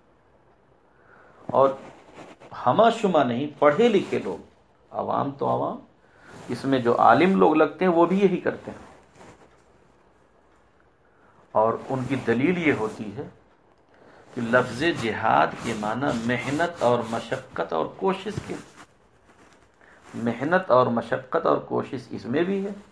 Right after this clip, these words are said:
اور یہ لفظ قتال کے علاوہ، اللہ کی راہ میں میدان جنگ میں لڑنے کے علاوہ دوسرے معنی میں بھی یہ لفظ آیا ہے عام، جیسے والذین جاہدوا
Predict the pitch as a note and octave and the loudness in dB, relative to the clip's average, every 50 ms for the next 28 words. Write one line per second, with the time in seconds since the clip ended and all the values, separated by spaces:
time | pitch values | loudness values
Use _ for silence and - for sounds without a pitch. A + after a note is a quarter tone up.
0 | _ _ _ _ _ _ _ _ _ _ _ _ _ _ _ _ - - - - | _ _ _ _ _ _ _ _ _ _ _ _ _ _ _ _ -20 -20 -20 -8
1 | - - B2 C3 C#3 C#3 B2 A#2+ A#2+ C3+ D#3 D#3 C3 A#2 A2+ B2 D3 - - F3+ | 0 4 4 6 6 4 2 0 -2 0 0 0 0 0 2 2 2 2 2 -2
2 | F3 F3+ A2 G#2+ G#2+ - - - - A#2 A2 - G#2+ A2 B2 C#3+ D#3 D#3+ D3 - | 2 4 4 4 4 0 -6 -6 -6 -4 0 2 4 6 6 6 4 2 -2 -2
3 | B2 A2+ G#2 G#2 G#2 G#2 G#2 A2+ A#2+ D3+ D#3 - A#2 A#2 A2+ A2+ A#2+ B2+ B2+ B2+ | -2 0 0 0 0 0 0 0 0 0 0 -2 -2 -2 0 2 2 2 2 2
4 | B2+ - - - A#2+ A#2 A2+ G#2+ A2+ A#2+ C3 C#3 C#3+ C#3 B2+ A#2+ A#2+ A#2+ C3 C#3+ | -2 -6 -12 -10 -8 -6 -2 2 4 6 6 6 4 2 0 -2 -4 -4 -4 -6
5 | D3+ - B2 A#2 A2+ A2+ G#2+ A#2 B2 A#2 A2+ G#2+ G2+ G2 A2+ B2 C#3+ D3+ D3 D3 | -6 -6 -4 -4 -4 -2 0 0 0 0 -2 -6 -4 -2 0 0 0 0 -2 -2
6 | C#3 B2 A2 A2+ A#2+ C3 D3+ F#3 G3+ G3 F#3+ D#3 C3+ B2 A#2 A#2 B2 D3+ D#3 - | -2 -2 0 0 0 2 2 2 0 2 2 0 0 2 0 0 0 -2 -2 -4
7 | - - - - - - - C3 C3 D#3+ F3+ F3+ - G3+ F#3+ E3+ C#3+ C3 B2 B2+ | -6 -16 -20 -20 -20 -20 -8 0 2 4 4 6 6 6 6 6 6 6 6 6
8 | C#3+ D#3+ F3 F3+ F3+ F3 F#3+ F#3+ F#3+ F#3+ F#3+ F#3+ F#3+ F#3+ - F#3 F#3+ F#3+ F#3+ F3+ | 6 4 4 2 2 2 2 4 6 6 6 6 4 2 0 -2 -2 -2 -2 -6
9 | - F#3 F#3 - - - - - - - - - _ _ _ _ _ - - - | -8 -10 -14 -18 -18 -18 -18 -18 -18 -20 -20 -20 _ _ _ _ _ -20 -20 -20
10 | - - - - - - - _ _ - G#2+ A#2 C3+ D3 D#3 D3+ C3 A#2 - - | -20 -20 -20 -20 -20 -20 -20 _ _ -4 0 2 2 2 0 -2 -6 -6 -6 -4
11 | A#2+ A#2 A#2 A#2 A2 A2 A2 A2 A2+ B2 B2 A#2 G#2+ F#2+ G#2+ A#2+ B2 G#2+ G2 G#2+ | -4 -2 -2 -2 -2 -4 -4 -4 -2 -2 -2 -4 -4 -2 -2 -2 -2 -2 -4 -6
12 | G#2+ A#2 A#2 | -6 -8 -8